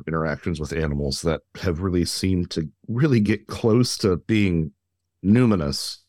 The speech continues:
you know, to use a fancy, fancy schmancy art-, uh, uh, academic term.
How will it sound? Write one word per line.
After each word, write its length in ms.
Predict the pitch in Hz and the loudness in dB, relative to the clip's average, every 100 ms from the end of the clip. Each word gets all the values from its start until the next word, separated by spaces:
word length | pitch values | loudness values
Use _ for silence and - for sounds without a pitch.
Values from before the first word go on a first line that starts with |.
| _ _ _ _ | _ _ _ _
you 100 | - | -4
know, 120 | 80 65 | -2 0
to 120 | 92 | 0
use 180 | 90 76 | 0 0
a 100 | 78 | -4
fancy, 440 | - 95 - 85 - | -4 -4 -4 -8 -4
fancy 320 | - 104 101 | -4 0 0
schmancy 400 | 104 98 - 104 | 2 0 2 2
art-, 200 | 110 - | 0 0
uh, 100 | 131 - | -2 0
uh, 280 | 113 110 101 - | 0 0 -2 -2
academic 440 | 107 104 104 101 | -2 0 0 0
term. 260 | - 98 | -2 -2